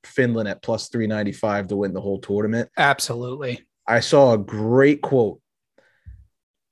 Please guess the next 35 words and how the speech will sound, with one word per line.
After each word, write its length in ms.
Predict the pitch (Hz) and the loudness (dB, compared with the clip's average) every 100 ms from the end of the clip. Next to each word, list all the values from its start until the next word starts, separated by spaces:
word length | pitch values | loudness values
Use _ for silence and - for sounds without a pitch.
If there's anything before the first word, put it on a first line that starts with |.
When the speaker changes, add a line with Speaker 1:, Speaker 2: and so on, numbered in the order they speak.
| _ _ - | _ _ -2
Speaker 1:
"Russia's 400 | 131 147 185 147 | 2 2 0 -2
the 80 | 127 | 2
best 260 | 143 139 | 2 0
team 180 | 156 139 | -2 -4
on 120 | 123 | -4
paper. 460 | 123 117 - 107 101 _ _ _ _ _ _ _ _ | -4 -4 -4 -6 -8 _ _ _ _ _ _ _ _
Finland's 540 | - - 143 143 131 | -10 2 4 4 2
the 80 | 135 | 2
best 260 | 117 117 - | 0 0 -2
team 480 | 131 120 110 104 - _ _ - | -4 -2 -4 -6 -12 _ _ -10
as 140 | 107 | -8
a 60 | 101 | -6
team." 400 | - 95 95 - _ - | -6 -6 -8 -16 _ 2
Speaker 2:
Yeah. 280 | 202 147 123 | 4 4 2
Speaker 1:
Which 200 | 110 135 | -2 2
I 120 | 143 | 2
think 260 | 165 151 | 4 2
speaks 260 | - 165 127 | 0 -2 0
volumes 360 | 160 165 107 120 | 0 0 -2 -4
because 240 | 117 110 | -4 0
there 100 | 127 | 0
is 80 | 123 | 0
a 60 | |
Finnish 280 | - 131 123 | -2 -4 -2
elite 300 | 123 123 135 | -2 -2 -4
league. 240 | 117 120 107 | -4 -4 -2
They 100 | 117 | 0
all 140 | 113 | 0
play 180 | 127 117 | 0 -2
together 300 | 110 117 110 | 0 0 -2
just 200 | 107 - | -4 -6
like 140 | 107 | -8
K 220 | - 117 | -4 0
H 220 | 113 107 117 | 0 -2 -2
L. 380 | 110 110 107 | 0 0 0